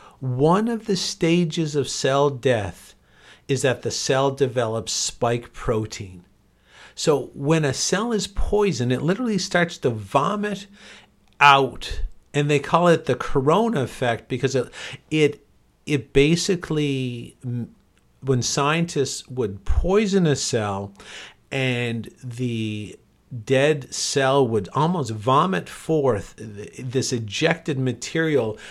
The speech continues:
from certain areas of the cell, um, you know, the top of the, the out-, outward wall of the cell, they, uh, they compared it to corona ejections from the sun.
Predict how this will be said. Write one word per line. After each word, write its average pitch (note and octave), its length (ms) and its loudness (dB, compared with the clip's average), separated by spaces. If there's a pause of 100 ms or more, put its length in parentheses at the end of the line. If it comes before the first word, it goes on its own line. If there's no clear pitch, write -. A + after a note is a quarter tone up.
(100)
from A#2+ 320 -2
certain C#3+ 560 -2
areas C3 680 2
of A#2 320 -4
the A2+ 80 -4
cell, A#2 840 0 (520)
um, F#2+ 800 -8 (300)
you B2 160 -4
know, G2+ 240 -6
the G#2+ 140 -10
top A2+ 380 -2
of G2 240 -8
the, G#2 200 -10
the A2 140 -6
out-, A2 300 -6 (100)
outward G#2+ 600 -6 (640)
wall C3+ 460 6
of G#2 180 2
the A2 80 0
cell, G3 400 0
they, C#3 680 2 (120)
uh, - 300 -6 (140)
they A#2 680 -8 (140)
compared G3+ 640 4
it G3+ 140 -6
to A#2+ 540 -4 (1040)
corona D3+ 760 4
ejections A#2 1200 -2
from A2+ 380 -4
the G#2+ 120 -6
sun. - 580 -6